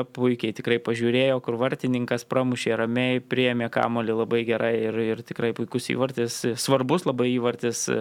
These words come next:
ne, ne, ne tai, kad komandai pirmaujant ten keturi nulis, e, muši penktą ar, ar ten,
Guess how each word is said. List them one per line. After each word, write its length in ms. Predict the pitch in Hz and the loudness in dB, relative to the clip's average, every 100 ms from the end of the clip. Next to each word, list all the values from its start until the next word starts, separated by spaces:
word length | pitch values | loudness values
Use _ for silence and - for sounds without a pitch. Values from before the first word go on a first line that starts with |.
| 117 | 0
ne, 180 | 113 113 | -2 0
ne, 240 | 117 117 | 0 0
ne 180 | 117 120 | 0 0
tai, 120 | 127 | 0
kad 200 | 123 123 | -2 -4
komandai 400 | - 117 120 120 | -2 -2 0 -2
pirmaujant 560 | 120 117 117 123 120 - | -2 0 0 0 -2 -6
ten 100 | 113 | -4
keturi 440 | 123 - 127 127 - - - - | -2 0 2 0 -4 -14 -12 -4
nulis, 400 | 156 151 135 123 | 2 2 2 2
e, 240 | 127 123 123 | 2 2 0
muši 360 | 127 131 - 127 | 0 0 0 2
penktą 460 | 139 170 - 139 131 | 2 2 2 2 2
ar, 80 | |
ar 220 | 127 123 123 | 2 -2 0
ten, 260 | 131 127 | 0 2